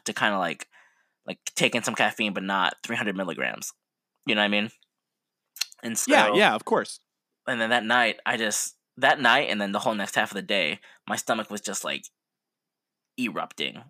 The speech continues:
Speaker 1: Like, I was in so much pain. And I'm like, "Uh, this is what happens when you, like,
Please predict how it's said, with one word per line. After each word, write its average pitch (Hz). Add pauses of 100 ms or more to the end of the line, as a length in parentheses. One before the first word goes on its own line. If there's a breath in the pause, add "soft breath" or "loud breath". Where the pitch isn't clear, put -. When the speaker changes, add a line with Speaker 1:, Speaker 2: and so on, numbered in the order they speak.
(140)
Speaker 1:
Like, 98
I 110
was 107
in 92
so -
much 117
pain. 90 (400 soft breath)
And 107
I'm 107
like, 101
"Uh, 135
this -
is 135
what 139
happens 135
when 123
you, 113
like, 107